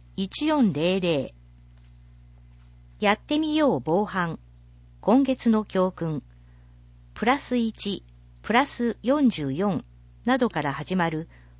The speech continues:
国際電話番号の詐欺電話をシャットアウト。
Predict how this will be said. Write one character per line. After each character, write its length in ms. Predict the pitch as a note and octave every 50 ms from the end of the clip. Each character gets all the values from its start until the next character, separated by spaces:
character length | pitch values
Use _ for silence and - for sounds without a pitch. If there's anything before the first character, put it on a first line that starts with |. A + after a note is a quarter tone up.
| -
国 220 | - - G3+ - -
際 300 | - - C4+ C4+ C4+ A3+
電 180 | G3 G#3 B3+ C#4+
話 160 | C#4+ C#4+ C#4
番 220 | C4+ C4+ C4+ B3
号 220 | G3 E3 D3+ C3+ C3
の 200 | B2+ B2+ C3+ - - - -
詐 240 | - - - G3+ G#3+
欺 120 | C#4 C#4+
電 220 | C4+ C#4+ D4 A#3+ D#3+
話 160 | B2 A#2+ B2+
を 100 | - - -
シ 160 | - - -
ャ 60 | E3
ッ 40 | E3 -
ト 160 | - B3+ A#3+ A#3
ア 60 | G3+
ウ 80 | C#3+
ト。 220 | - - - -